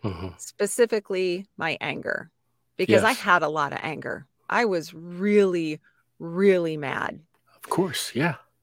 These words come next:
Speaker 2: And I realized I was still mad about things that happened in my childhood. I
Speaker 1: Interesting.
Speaker 2: was, I am a survivor of childhood sexual abuse.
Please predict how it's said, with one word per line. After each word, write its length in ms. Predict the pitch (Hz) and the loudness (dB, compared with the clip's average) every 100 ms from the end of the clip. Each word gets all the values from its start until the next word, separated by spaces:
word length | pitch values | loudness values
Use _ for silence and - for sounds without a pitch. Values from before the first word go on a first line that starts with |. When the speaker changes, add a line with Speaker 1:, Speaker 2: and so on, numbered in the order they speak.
| _ _ _ _ - | _ _ _ _ -4
Speaker 2:
And 160 | 196 196 | 2 4
I 60 | |
realized 920 | 196 202 254 233 202 196 185 - - _ _ _ | 4 2 2 4 4 4 0 -4 -18 _ _ _
I 100 | - | -2
was 160 | 254 277 | 0 -2
still 320 | - - 226 | -6 -4 -2
mad 260 | 202 175 190 | 0 -2 -2
about 260 | 196 196 - | -2 -4 -6
things 300 | 202 208 - | -6 -6 -8
that 120 | 190 | -12
happened 380 | - 170 175 165 | -8 -8 -6 -8
in 100 | 165 | -6
my 140 | 147 | -8
childhood. 640 | - 147 127 123 - - - _ _ _ _ _ _ _ _ _ _ _ _ _ _ _ - - | -8 -8 -6 -6 -10 -14 -14 _ _ _ _ _ _ _ _ _ _ _ _ _ _ _ -16 -4
I 40 | |
Speaker 1:
Interesting. 320 | 104 180 208 226 | 6 6 6 4
Speaker 2:
was, 540 | 233 233 220 - - _ - | 2 0 -4 -12 -16 _ -4
I 140 | 185 | -2
am 300 | 190 190 180 - | 0 -2 -4 -6
a 80 | 165 | -8
survivor 640 | - 175 170 165 185 180 | -6 -2 0 0 0 0
of 400 | - 160 160 156 | 0 0 0 -4
childhood 500 | - 170 160 170 165 | -6 -4 -4 -6 -6
sexual 380 | 165 156 165 151 | -8 -8 -10 -10
abuse. 640 | 139 156 208 311 - - | -10 -8 -8 -8 -18 -20